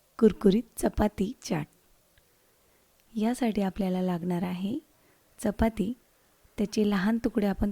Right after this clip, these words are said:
तयार करून घेऊया. चाटसाठी आपल्याला लागणार आहे फिक्की बुंदी,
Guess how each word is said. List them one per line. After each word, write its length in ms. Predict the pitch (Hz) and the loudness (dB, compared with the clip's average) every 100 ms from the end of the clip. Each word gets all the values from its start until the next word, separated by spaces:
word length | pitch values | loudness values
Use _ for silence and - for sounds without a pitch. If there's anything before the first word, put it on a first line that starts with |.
| - | 0
तयार 200 | 190 202 | -2 0
करून 340 | - 202 202 | 0 0 0
घेऊया. 380 | 196 202 185 247 - _ _ _ _ _ _ _ _ _ _ _ _ _ _ _ - | 0 0 0 -2 -8 _ _ _ _ _ _ _ _ _ _ _ _ _ _ _ -6
चाटसाठी 540 | 240 277 - 226 220 | -4 -4 -4 -4 -2
आपल्याला 360 | 190 196 180 180 | -2 -2 -2 0
लागणार 440 | 180 175 180 180 | -2 -2 -2 -2
आहे 300 | 185 180 202 311 _ _ _ _ _ _ - | -2 -2 -4 -6 _ _ _ _ _ _ -8
फिक्की 400 | - 220 - 254 | -4 -2 -2 0
बुंदी, 380 | 233 190 180 | 0 0 -4